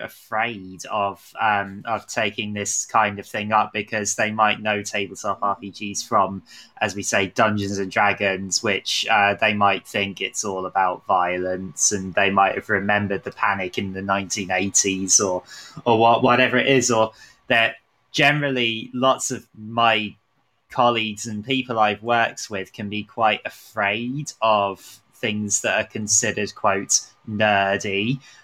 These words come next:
Um, and so I, I guess, but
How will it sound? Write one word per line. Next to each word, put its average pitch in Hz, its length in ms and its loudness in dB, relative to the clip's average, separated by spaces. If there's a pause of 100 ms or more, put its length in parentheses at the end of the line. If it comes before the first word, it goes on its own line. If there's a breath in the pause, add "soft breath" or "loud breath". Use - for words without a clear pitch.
(140 soft breath)
Um, 104 720 2 (180)
and 110 600 -2 (460)
so 113 300 2
I, 110 380 4
I 107 40 2
guess, - 520 0 (340)
but 117 360 2